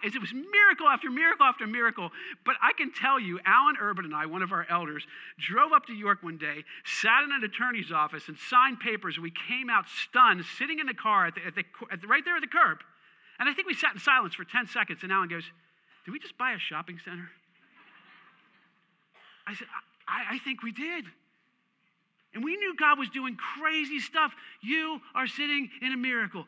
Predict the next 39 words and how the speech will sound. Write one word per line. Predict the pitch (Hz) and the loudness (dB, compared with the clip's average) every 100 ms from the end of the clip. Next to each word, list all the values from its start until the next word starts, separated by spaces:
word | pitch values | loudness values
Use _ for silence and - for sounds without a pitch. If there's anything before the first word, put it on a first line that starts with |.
| - | -12
So | - 226 | -8 -6
two | - 349 | -2 -4
point | 294 311 | 0 0
eight | 302 | 2
million | 262 294 269 | 0 0 2
dollars | 277 254 | 2 2
sounds | 285 262 | 2 0
like | 240 | 0
a | |
lot | 226 247 294 294 | -4 6 8 8
of | 269 | 4
money | 277 254 | 0 -2
to | 262 262 | 0 0
us. | 254 | 0
It | 269 | -2
is | 285 | -4
a | 285 | -2
lot | 269 254 | 4 4
of | 247 | 4
money | 247 | -2
to | 214 226 | -2 -2
us, | 226 | -2
but | 214 196 | -6 -8
to | |
God, | 170 - 254 247 240 170 | -10 2 6 8 6 4
that | 226 196 | 0 0
is | 170 | -4
just | 165 165 - _ | -6 -14 -16 _
pocket | - 240 180 160 | 6 6 6 -2
change, | - 170 151 127 110 - - _ _ _ _ _ | -6 -4 -4 -6 -14 -14 -14 _ _ _ _ _
right? | 175 302 294 - _ _ - - - - | -4 -2 -4 -16 _ _ -20 -20 -8 -2
So | 277 262 170 - - - _ | 2 2 -2 -14 -20 -20 _
last | 190 269 320 | 2 2 2
week | 311 277 | -2 -2
I | |
showed | 220 247 226 | -2 -2 -6
you | 214 | -6
this | 185 170 | -10 -10
picture | 185 165 - | -12 -10 -12